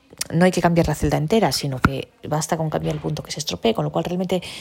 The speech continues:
y eso no es costoso en sí, en dinero, o sea, el tema es, eh, o sea, no, no cuest-,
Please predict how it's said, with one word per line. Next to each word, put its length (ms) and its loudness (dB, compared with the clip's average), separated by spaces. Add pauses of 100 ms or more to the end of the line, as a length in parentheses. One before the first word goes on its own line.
(140)
y 80 0
eso 140 0
no 80 0
es 100 -2
costoso 480 -6
en 100 -4
sí, 200 0
en 100 0
dinero, 340 -2
o 60 -8
sea, 140 -6
el 60 -8
tema 260 -4
es, 140 -6 (1300)
eh, 120 -2
o 40 -2
sea, 120 -2
no, 140 0
no 160 0
cuest-, 280 2